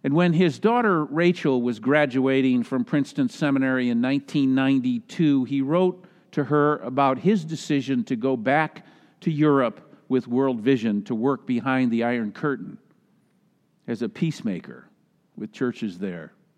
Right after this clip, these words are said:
He wrote, quote, There were people there in need,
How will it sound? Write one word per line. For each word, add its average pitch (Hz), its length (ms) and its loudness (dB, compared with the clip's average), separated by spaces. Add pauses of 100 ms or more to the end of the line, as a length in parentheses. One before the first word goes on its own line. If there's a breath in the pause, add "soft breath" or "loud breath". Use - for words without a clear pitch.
(2250)
He 135 100 0
wrote, 156 500 2
quote, 147 560 -2 (2000)
There 170 180 2
were 165 160 2
people 214 400 0
there 165 280 0
in 143 340 -2
need, 120 460 0